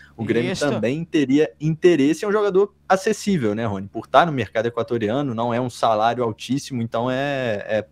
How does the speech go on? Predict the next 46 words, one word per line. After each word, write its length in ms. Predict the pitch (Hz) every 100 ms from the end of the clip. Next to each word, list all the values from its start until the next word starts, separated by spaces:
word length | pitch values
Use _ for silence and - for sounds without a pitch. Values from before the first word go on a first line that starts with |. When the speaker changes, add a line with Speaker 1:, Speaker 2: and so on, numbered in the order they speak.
| _
Speaker 1:
positivo 520 | 135 123 135 - 117 98 -
nesse 200 | 101 -
contexto. 380 | 101 - - - -
Speaker 2:
Ah, 140 | 427
com 160 | 202 208
certeza, 580 | 294 277 269 247 170
e 160 | 170 190
acho 220 | 196 -
que 100 | -
comparado 600 | - 233 190 208 208 220
a 60 | 202
todos, 400 | - 233 185 190
ah, 480 | 196 180 165 151 143 -
todos, 320 | 208 180 170
ah, 240 | 160 147
os 160 | 147 -
países 460 | - 156 170 214 143
da 80 |
América 320 | 156 175 190 175
do 40 |
Sul, 120 | 214
acho 120 | -
que 80 | -
o 40 | 220
Brasil 320 | 208 160 185
tá 180 | 240 233
à 60 |
frente 360 | - 208 226 - - - -
em 100 | 208
termos 300 | 214 226 240
salariais, 880 | - - - 233 269 311 254 226 180
né? 100 | 160
Depois 320 | 156 202 202
que 80 | -
a 40 | 226
Argentina 640 | 233 311 - - 240 208
Speaker 1:
Sim. 20 |
Speaker 2:
ali 140 | 170 196
e 40 |
tudo 220 | - 170
mais, 260 | 160 202 - - - -
que 80 | -
sa-, 180 | - 185
estaria 320 | - 190 190
mais 280 | 190 214 -
próximo. 420 | 175 151 -